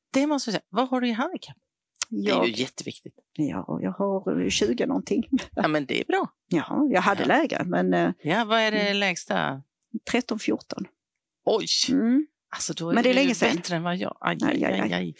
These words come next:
Speaker 2: Men
Speaker 1: Det
Speaker 2: du
Speaker 1: var
Speaker 2: vet,
Speaker 1: inte
Speaker 2: med
Speaker 1: roligt.
Speaker 2: tjugo år med, med barnen nu och,
Speaker 1: Ja.
Speaker 2: eh, toppjobb, så, så har det inte blivit så prioriterat. Så närspelet är
Speaker 1: Ja.
Speaker 2: rätt uselt. Och
Speaker 1: Ja,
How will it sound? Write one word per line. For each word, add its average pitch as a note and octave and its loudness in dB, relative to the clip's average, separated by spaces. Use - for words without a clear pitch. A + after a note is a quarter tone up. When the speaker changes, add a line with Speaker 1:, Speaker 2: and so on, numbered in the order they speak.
Speaker 2:
Men - 4
Speaker 1:
Det A3+ 2
Speaker 2:
du A#3+ 4
Speaker 1:
var A#3+ 4
Speaker 2:
vet, B3 4
Speaker 1:
inte B3+ 0
Speaker 2:
med B3 4
Speaker 1:
roligt. A#3+ 2
Speaker 2:
tjugo C4+ 2
år C#4+ 4
med, A3 4
med A3 0
barnen G3 4
nu F#3+ 4
och, E3+ 4
Speaker 1:
Ja. F3+ 4
Speaker 2:
eh, A3+ 2
toppjobb, A#3 4
så, A3 2
så B3+ 4
har A3+ 4
det G#3+ 4
inte B3 0
blivit C4 2
så A3 -4
prioriterat. A3 2
Så G#3+ 2
närspelet A3 2
är A3+ 4
Speaker 1:
Ja. G3+ 2
Speaker 2:
rätt F#3+ 0
uselt. - 0
Och - -10
Speaker 1:
Ja, G3 4